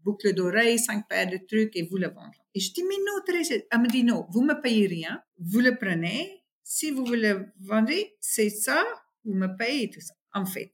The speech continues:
on a fait, Eric me dit, « Mais écoute, t'aimes bien vendre, t'es marketeur et tout ça. » Il me dit, «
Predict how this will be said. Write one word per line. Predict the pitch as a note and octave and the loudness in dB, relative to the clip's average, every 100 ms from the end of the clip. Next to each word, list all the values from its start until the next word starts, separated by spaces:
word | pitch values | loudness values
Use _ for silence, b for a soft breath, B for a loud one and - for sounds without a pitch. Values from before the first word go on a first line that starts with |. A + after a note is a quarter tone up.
| _ | _
on | A3 A3 | 2 2
a | |
fait, | A3 A#3+ A3 | 4 2 4
Eric | A#3 A#3 A3+ | 4 4 2
me | F#3+ | 4
dit, « | G3+ | 4
Mais | F#3+ F3 | 2 -2
écoute, | F#3 - F#3+ F#3 D3+ D#3 - - | -4 -4 -4 -6 -16 -16 -10 0
t'aimes | G#3+ F#3 | 4 4
bien | F#3+ G#3 F3+ | 4 2 2
vendre, | F#3 F#3+ F#3+ F#3 | -2 -4 -2 -2
t'es | F3+ D#3+ D3+ - - | -2 -4 -6 -12 -6
marketeur | E3+ F#3 F#3 - F#3 F3 D#3+ | -2 -2 -2 -6 -2 -2 -2
et | - | -6
tout | F3 | -10
ça. » | - F#3 F3+ | -6 -4 -2
Il | |
me | F3 | -4
dit, « | E3+ F#3 F#3 | -4 -6 -8